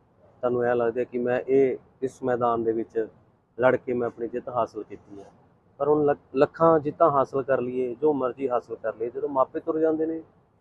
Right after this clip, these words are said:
ਤਾਂ ਤੁਹਾਡੀਆਂ ਬੜੀਆਂ-ਬੜੀਆਂ ਕਾਮਯਾਬੀਆਂ ਤੁਹਾਨੂੰ ਜ਼ੀਰੋ ਲੱਗਦੀਆਂ ਨੇ। ਮੈਂ ਤਾਂ ਹੁਣੀ ਅਜੇ ਥੋੜ੍ਹੇ ਦਿਨ ਪਹਿਲਾਂ, ਅਜੇ, ਅ, ਸਾਡੇ ਅੰਦਰ ਉਸ ਮਾਂ ਦਾ ਦਰਦ ਹੀ ਨਿਕਲਿਆ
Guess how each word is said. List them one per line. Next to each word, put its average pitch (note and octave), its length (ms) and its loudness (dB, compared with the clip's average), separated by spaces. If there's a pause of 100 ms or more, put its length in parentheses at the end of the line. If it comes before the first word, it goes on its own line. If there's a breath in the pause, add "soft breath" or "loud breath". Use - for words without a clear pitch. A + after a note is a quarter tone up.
(400)
ਤਾਂ C#3+ 120 0
ਤੁਹਾਡੀਆਂ D3 380 0
ਬੜੀਆਂ-ਬੜੀਆਂ C#3+ 600 0
ਕਾਮਯਾਬੀਆਂ B2+ 640 0
ਤੁਹਾਨੂੰ B2+ 240 -6
ਜ਼ੀਰੋ A2+ 220 -2
ਲੱਗਦੀਆਂ G2 400 -6
ਨੇ। - 60 -20 (840)
ਮੈਂ C#3+ 160 -2
ਤਾਂ - 120 -4
ਹੁਣੀ E3+ 280 2
ਅਜੇ D#3+ 180 -4
ਥੋੜ੍ਹੇ D#3 300 0
ਦਿਨ D#3+ 160 2
ਪਹਿਲਾਂ, D3+ 500 2
ਅਜੇ, C#3 220 0
ਅ, C3 320 -6
ਸਾਡੇ B2 360 0
ਅੰਦਰ C3 200 -4
ਉਸ C3+ 140 -6 (100)
ਮਾਂ A#2+ 200 0
ਦਾ A#2+ 120 0
ਦਰਦ A2+ 300 -4
ਹੀ A#2+ 60 -6
ਨਿਕਲਿਆ A2+ 480 -8